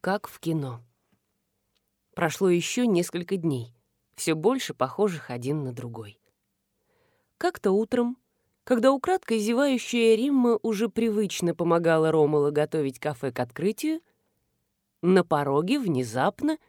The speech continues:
появилась молодая итальянка, невысокая, темноглазая, с миловидным кукольным личиком, которое немного портили слишком выпуклые губы.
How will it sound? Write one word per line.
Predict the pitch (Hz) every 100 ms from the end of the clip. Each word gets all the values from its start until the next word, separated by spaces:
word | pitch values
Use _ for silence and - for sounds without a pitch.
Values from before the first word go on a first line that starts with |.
| _ _ _ _ _ -
появилась | 262 294 349 370 359 - - _ _ _ _
молодая | - 220 214 196 180 269 311 294
итальянка, | 269 269 202 208 208 196 202 - _ _ _ _ -
невысокая, | 170 117 120 - 233 262 269 262 - _ _
темноглазая, | - 156 127 120 117 185 220 240 233 240 _ _ _ _ -
с | -
миловидным | 165 143 131 190 240 220 156
кукольным | 220 - 220 208 202
личиком, | 156 160 - 170 170 160 _ _ _ _
которое | - 320 330
немного | 285 277 262 240 247
портили | 330 - 277 247
слишком | - 254 - 247 226
выпуклые | 214 254 220 220 240 226
губы. | 180 127 120